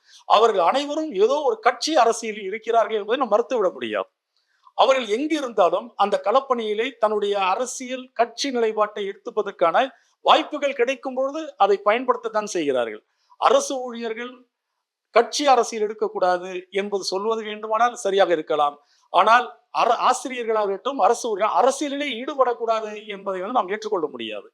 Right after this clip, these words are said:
காரணம், அவர்களுக்கான என்ன தேவை இருக்கிறதோ அவர்கள் போராட்டத்தின் மூலம் தான் வெற்றி கொள்ள முடியும். அப்படி அந்த போராட்டத்தை வெற்றி கொள்ள வேண்டும் என்றால் அவர்களுக்கு அரசியல் தேவை.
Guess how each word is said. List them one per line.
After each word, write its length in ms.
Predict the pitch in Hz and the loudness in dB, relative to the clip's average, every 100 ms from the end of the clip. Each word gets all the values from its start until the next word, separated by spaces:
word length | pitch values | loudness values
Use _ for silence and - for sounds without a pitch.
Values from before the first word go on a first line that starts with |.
| _ - - | _ -20 -6
காரணம், 480 | - 202 233 254 254 - | 2 4 4 0 -2 2
அவர்களுக்கான 600 | 185 220 233 226 240 269 262 _ - | 4 4 2 0 -2 -2 -8 _ -6
என்ன 260 | 202 294 | -2 -2
தேவை 360 | 277 233 226 226 | -2 -2 -2 -4
இருக்கிறதோ 500 | 175 170 147 139 190 208 _ _ - | -6 -6 -6 -2 -2 -2 _ _ 0
அவர்கள் 380 | 202 233 233 | 2 4 0
போராட்டத்தின் 560 | 214 226 269 277 254 240 | 2 6 6 4 -4 -8
மூலம் 240 | 214 208 | -8 -6
தான் 120 | 202 208 | -4 -4
வெற்றி 200 | 180 185 | -4 -6
கொள்ள 200 | 180 147 | -6 -6
முடியும். 320 | 120 101 _ _ _ - | -10 -20 _ _ _ 2
அப்படி 440 | 208 - 285 294 | 2 2 0 -2
அந்த 440 | - 180 233 240 - | -2 -2 4 2 4
போராட்டத்தை 560 | 233 302 302 277 277 208 | 4 4 2 -2 -6 -4
வெற்றி 280 | 208 285 | -4 -4
கொள்ள 200 | - 220 | -2 0
வேண்டும் 280 | 196 165 160 | 0 -2 -4
என்றால் 420 | 143 135 156 180 175 _ _ | -8 2 6 6 2 _ _
அவர்களுக்கு 480 | - 247 233 226 269 | 4 6 4 2 -6
அரசியல் 500 | 262 175 226 254 208 | 0 2 2 0 -4
தேவை. 280 | - 127 110 | -2 -4 -4